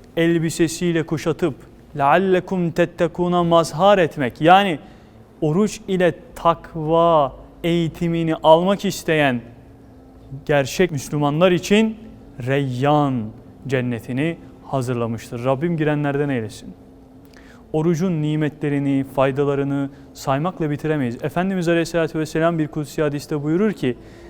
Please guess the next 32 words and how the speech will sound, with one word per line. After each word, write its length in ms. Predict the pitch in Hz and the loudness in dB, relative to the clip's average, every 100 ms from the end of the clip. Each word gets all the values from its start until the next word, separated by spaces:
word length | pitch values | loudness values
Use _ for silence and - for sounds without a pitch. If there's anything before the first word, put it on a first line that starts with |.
| - - - - | -20 -20 -20 -16
"Her 320 | - 180 185 - | 0 2 2 0
ecrin 640 | 165 135 147 170 180 151 | -2 -2 -4 -4 -4 -2
bir 340 | 156 185 147 131 | -2 -2 -4 -4
belirli 500 | 151 156 156 170 175 | -2 -2 -2 -4 -4
karşılığı 600 | 147 139 - 147 165 156 | -2 -2 -4 -6 -2 2
vardır. 380 | 131 113 113 - - - - - | 0 0 -8 -16 -20 -20 -20 0
Her 160 | 175 | 2
yapılan 580 | 185 175 - 160 156 151 147 | 4 2 0 -2 0 -2 -4
iyiliğe 380 | 156 151 156 156 | -4 -2 0 0
on 260 | - 175 | -2 -4
hasene 500 | 156 151 131 143 143 | -2 -6 -6 -6 -4
vardır." 320 | 127 117 113 - - - | -2 -4 -6 -14 -20 -8
"Men 240 | 139 147 | -4 -4
câe 460 | 131 160 156 151 147 | -2 2 2 2 0
bil 100 | 151 | -2
haseneti 600 | 143 160 - 156 143 151 | -2 -2 -2 -4 -4 -6
felehu 560 | 139 151 151 139 143 131 | -2 2 2 0 -4 -4
aşru 380 | 185 - 170 165 | -4 -4 -4 -4
emsâliha." 800 | 160 139 143 135 127 120 120 117 | -4 -4 -2 0 -2 -2 -4 -4
En'am 280 | 143 151 147 | -4 -4 -4
suresindeki 640 | 151 139 127 143 135 139 | -4 -4 -4 -6 -4 -6
ifade. 360 | 127 127 117 113 - - - - | -8 -6 -6 -10 -14 -20 -20 2
Her 200 | 156 160 | 4 4
kim 260 | - 185 170 | 0 -2 0
bir 120 | 160 | 2
iyilik 280 | 156 156 160 | 2 2 0
yaparsa 440 | 151 156 151 156 | 2 2 2 -2
ona 380 | 151 151 156 156 - - - | -2 0 0 -2 -10 -18 -6
on 200 | 180 196 | -2 -2
misli 360 | 175 160 - 151 | -2 -4 -6 -2
karşılık 560 | 151 131 - 135 120 | 0 0 -2 -8 -8
vardır. 280 | 123 117 110 | -10 -10 -12